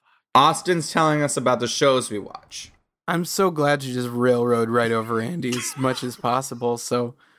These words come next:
Speaker 2: um, you know, this is a world where we have to fight to survive, and I will step on whoever I need to step on to get up to the top of that beautiful castle with my friend
Speaker 1: It's like a
Speaker 2: Rory.
Speaker 1: very low stakes Mad Max.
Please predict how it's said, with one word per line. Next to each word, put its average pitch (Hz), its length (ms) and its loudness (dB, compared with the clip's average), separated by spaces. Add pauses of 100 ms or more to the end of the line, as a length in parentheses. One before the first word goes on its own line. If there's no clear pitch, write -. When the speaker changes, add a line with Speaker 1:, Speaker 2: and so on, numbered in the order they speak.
(240)
Speaker 2:
um, 127 340 4
you 190 80 -2
know, 180 160 6
this 190 240 -2
is 180 100 6
a 190 60 2
world 185 300 4
where 175 120 4
we 170 120 2
have 170 160 0
to 165 80 -14
fight 151 260 2
to 147 80 -10
survive, 143 540 2
and 131 120 -2
I 127 140 0
will 127 560 2
step - 340 0
on 117 160 0
whoever 120 320 2
I 113 60 0
need 117 160 -2
to 117 60 -10
step 117 320 0
on 117 160 -2
to 110 40 -6
get 117 200 0
up 110 160 -4
to 113 80 -14
the 113 80 -12
top 117 280 -2
of 123 60 -8
that 120 140 -4
beautiful 117 320 -8
castle 120 500 -6
with 110 160 -10
my 120 100 -6
friend - 220 -4
Speaker 1:
It's 196 160 4
like 240 120 4
a 214 80 6
Speaker 2:
Rory. 151 80 -2
Speaker 1:
very 180 340 6
low 165 240 8
stakes 160 420 4
Mad 139 300 4
Max. 156 720 0